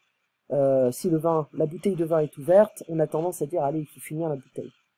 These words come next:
D'accord. Donc, il y a d'autres questions sur la culture française. On pourra faire ça également. Euh, ça, donc, c'est mon ami qui fait ce genre de choses. C'est combien, ça ? Il faudrait que je donne,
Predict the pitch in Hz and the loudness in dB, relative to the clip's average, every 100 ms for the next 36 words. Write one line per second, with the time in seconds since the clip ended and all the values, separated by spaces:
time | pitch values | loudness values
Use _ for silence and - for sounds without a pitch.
0 | _ _ _ _ _ _ _ _ 143 143 | _ _ _ _ _ _ _ _ -20 -18
1 | 151 - _ _ _ _ _ - - - | -18 -20 _ _ _ _ _ -20 -10 -2
2 | 208 233 226 294 - 330 269 220 - 247 | 4 6 6 0 0 0 0 -2 -2 -2
3 | 254 - 214 196 190 - 190 202 190 208 | -2 0 -2 -2 -6 -6 -6 -6 -4 -2
4 | 196 190 170 - 160 170 180 - 202 180 | 0 -2 -4 -4 -4 -4 -6 -4 -2 -2
5 | 175 165 165 190 254 _ _ _ _ _ | -2 -4 -2 -2 -4 _ _ _ _ _
6 | _ _ _ _ _ _ _ - 165 160 | _ _ _ _ _ _ _ -4 0 2
7 | 151 151 151 147 147 147 143 139 135 _ | 2 2 0 0 -2 -2 -2 -2 -4 _
8 | _ _ _ _ _ _ _ _ - 226 | _ _ _ _ _ _ _ _ 0 2
9 | 214 226 - 202 185 175 208 - 170 170 | 2 0 0 0 0 -2 -4 -8 -10 -8
10 | 165 156 156 143 - 196 208 _ _ _ | -6 -6 -6 -10 -10 -10 -12 _ _ _
11 | _ - - - 156 143 143 151 147 - | _ -20 -20 -20 -18 -16 -18 -20 -20 -12
12 | 165 175 165 143 156 156 | -8 -6 -6 -6 -2 -2